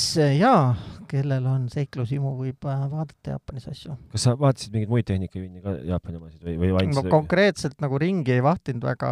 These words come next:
Speaker 1: sest et mul oli, jah, üks konkreetne otsingu märksõna, mida ma otsisin, seda mudelit. Aga sealsamas meie foorumis üks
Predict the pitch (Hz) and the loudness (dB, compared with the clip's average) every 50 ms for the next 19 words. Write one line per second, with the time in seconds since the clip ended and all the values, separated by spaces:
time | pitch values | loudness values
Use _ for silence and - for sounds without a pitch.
0 | 123 123 123 113 - 127 - - 147 - - 139 135 127 127 127 123 131 139 131 | 0 -2 -2 -2 -4 -6 -6 -8 -10 -10 -6 -6 -4 -2 -2 -2 -2 -2 -2 -4
1 | - _ _ _ _ _ _ _ _ _ _ _ - - 156 - - - - - | -6 _ _ _ _ _ _ _ _ _ _ _ -6 -6 -6 -6 -8 -10 -6 -4
2 | 135 123 120 - - 143 135 - - 139 135 139 147 - - 143 127 120 131 127 | -4 -4 -4 -4 -4 -4 -4 -4 -4 -2 -2 -2 -2 -4 -6 -8 -10 -8 -8 -8
3 | 147 165 185 - - - 147 131 131 131 123 117 127 127 147 160 180 - - 135 | -8 -8 -8 -10 -10 -10 -8 -8 -8 -8 -8 -10 -8 -6 -6 -6 -6 -6 -8 -10
4 | 120 135 135 123 123 120 - - - 131 127 131 131 - 139 123 127 - _ - | -10 -10 -10 -12 -12 -14 -12 -10 -10 -8 -8 -8 -8 -8 -8 -10 -10 -12 _ -16
5 | - - _ _ _ _ _ _ _ _ _ - - - - - _ _ _ _ | -18 -18 _ _ _ _ _ _ _ _ _ -18 -18 -18 -20 -20 _ _ _ _
6 | - 139 135 127 - - 139 135 143 147 143 135 - 143 135 - - _ - - | -4 -2 -2 -2 -2 -2 -2 -2 0 -2 -2 -4 -6 -6 -8 -10 -12 _ -14 -6
7 | - 147 131 131 160 156 151 135 113 - - 143 127 131 - - 160 151 147 147 | -4 -2 0 0 0 0 0 -2 -4 -6 -8 -8 -6 -6 -6 -4 -4 -4 -4 -4
8 | 131 127 123 117 135 - - | -6 -8 -8 -10 -10 -12 -12